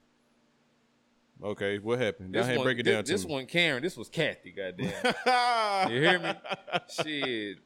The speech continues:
Speaker 2: they, they was, you know, they got into a little de-, debacle about whatever. I didn't watch the whole video 'cause the shit was, I don't know, man. You,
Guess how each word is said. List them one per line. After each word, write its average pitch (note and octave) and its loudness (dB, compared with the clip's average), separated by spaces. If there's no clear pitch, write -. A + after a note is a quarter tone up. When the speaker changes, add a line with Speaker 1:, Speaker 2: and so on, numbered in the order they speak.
Speaker 2:
they, A#2+ -2
they C3+ 2
was, C#3+ 2
you - -4
know, E3+ 2
they F3 0
got E3+ 2
into D#3+ -4
a D#3+ 2
little D3+ -2
de-, A2+ -10
debacle C3+ 2
about B2+ 2
whatever. C3 0
I E3 2
didn't D3+ -2
watch C3+ 2
the B2 -8
whole B2 0
video B2 -4
'cause A#2+ -8
the G#2+ -16
shit C#3+ -6
was, G#2 -14
I C#3 -2
don't A2 -2
know, G#2 -4
man. G#2+ -10
You, A#2+ -14